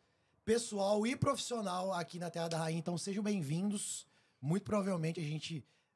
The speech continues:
vai ter aqui, é, em massa, né, a comunidade do nosso convidado. <laughs> Então, vocês são, sejam muito bem-vindos, porque hoje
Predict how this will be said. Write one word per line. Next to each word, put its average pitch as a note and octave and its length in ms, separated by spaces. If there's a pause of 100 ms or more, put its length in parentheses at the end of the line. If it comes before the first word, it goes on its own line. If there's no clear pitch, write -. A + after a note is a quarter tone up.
(140)
vai C#3+ 240
ter D3 200
aqui, C#3+ 560
é, B2+ 240
em E3 100
massa, D#3+ 540
né, C3+ 280
a C#3+ 60
comunidade B2 640
do A#2 60
nosso A#2+ 260
convidado. D3 580 (460)
<laughs> - 400
Então, D3+ 560 (460)
vocês C#3 260
são, E3 160
sejam F#3+ 400
muito A#3 220
bem-vindos, G3 760 (1040)
porque D#3+ 280
hoje D3+ 600